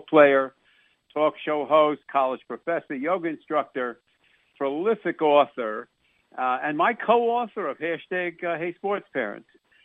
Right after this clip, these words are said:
Then the Sports Doctor's in with a little Bob Guide of wisdom, some emails. Let's welcome back Mike Riggs, man. Welcome back to the Sports Doctor.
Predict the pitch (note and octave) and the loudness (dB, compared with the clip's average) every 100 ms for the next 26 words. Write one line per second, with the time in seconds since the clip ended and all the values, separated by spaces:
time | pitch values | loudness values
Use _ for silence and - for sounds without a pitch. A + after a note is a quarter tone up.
0 | _ _ D3 G#3+ G#3 - F#3+ F#3+ - F#3+ | _ _ -4 -2 -4 -4 -2 -2 2 2
1 | F3+ - E3 C#3+ F3+ F#3 F3 B2+ C#3 D3+ | 2 0 -2 2 4 4 0 -4 -4 -4
2 | D3 D3 D3+ C#3+ D3 C#3+ C3 D3 G3+ F3+ | 2 6 6 6 4 4 2 2 2 4
3 | G#3 G3+ F#3 _ _ _ - A2+ D#3+ F#3 | 0 0 -6 _ _ _ -12 -4 -2 0
4 | F3 F3 E3 E3 - _ _ - G#3+ - | 2 6 6 4 -4 _ _ -6 -6 0
5 | G3+ G3 F3 F3 D#3+ D3+ A3+ A#3+ F3 A#3+ | 2 2 2 2 2 2 2 2 -2 0
6 | A3 D3 B2 C#3+ D#3+ E3 G#3+ G3+ F#3+ F#3+ | -2 -6 -8 -6 -4 -4 -4 -6 -6 -6
7 | - E3+ - G3 G3 - C3 G#2 - | -8 -12 -4 -2 -2 -2 -2 -2 -6